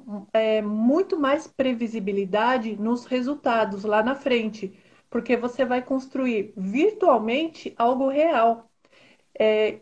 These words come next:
e, e onde que tá a diferença nisso? Ah, antigamente, quando a gente, não antiga-, tão antigamente assim, quando a gente projetava em cad, projetávamos em dois D,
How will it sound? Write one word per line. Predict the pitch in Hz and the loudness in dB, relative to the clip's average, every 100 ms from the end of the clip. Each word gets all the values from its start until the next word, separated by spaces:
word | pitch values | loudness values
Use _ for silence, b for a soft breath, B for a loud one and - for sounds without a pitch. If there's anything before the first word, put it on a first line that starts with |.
| _ | _
e, | 240 247 247 | -4 -2 -2
e | 269 | 0
onde | 320 427 - | 2 0 0
que | 392 | -2
tá | 339 277 | 0 0
a | |
diferença | 233 233 226 214 208 - 202 | 0 -2 0 -2 -4 -2 -2
nisso? | 190 160 - 175 - _ _ _ - | -2 -4 -8 -10 -10 _ _ _ -4
Ah, | 208 208 208 208 202 202 196 180 190 180 - _ _ _ _ _ - | 2 4 6 6 6 6 6 2 -2 -10 -14 _ _ _ _ _ -2
antigamente, | 247 285 339 233 196 226 240 | -2 0 0 0 0 -2 -4
quando | - 196 | -4 -2
a | 208 | -2
gente, | 214 208 - 196 190 180 175 180 - _ _ - | -2 -6 -4 0 2 2 -2 -6 -12 _ _ -2
não | 214 247 | 2 2
antiga-, | 220 - 190 190 185 - | 0 -2 -4 -4 -4 2
tão | 214 208 | 4 4
antigamente | 196 208 190 185 180 180 | 0 0 0 0 -4 -6
assim, | - 247 240 B B B B | -4 -4 -4 B B B B
quando | - 226 220 | 0 2 2
a | 208 | 0
gente | 196 202 202 - 208 196 190 | 0 -4 -6 -6 -2 0 -2
projetava | - 208 226 220 220 196 185 | 0 0 0 0 2 2 2
em | 185 | -4
cad, | 180 - 240 233 196 196 - _ _ _ | -6 2 4 4 0 -6 -8 _ _ _
projetávamos | - 240 247 240 240 247 262 254 247 | 2 2 2 0 2 4 4 2 0
em | 254 247 | 0 4
dois | 262 339 233 | 2 2 0
D, | 208 202 | 2 0